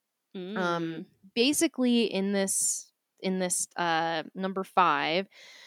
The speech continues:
Speaker 1: I'm not saying it's the least important, but it is a low-hanging fruit for a lot of people. So if you have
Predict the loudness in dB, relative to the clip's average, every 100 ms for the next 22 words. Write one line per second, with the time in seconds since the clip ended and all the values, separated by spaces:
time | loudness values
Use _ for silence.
0 | -6 2 4 4 4 4 4 0 -2 -2
1 | 0 0 0 -4 0 2 4 0 -2 0
2 | 0 0 2 2 2 4 6 6 4 -2
3 | -4 -6 -4 0 0 0 2 2 2 0
4 | -2 -4 -8 -12 2 6 8 6 2 -2
5 | -2 0 -2 -2 4 4 4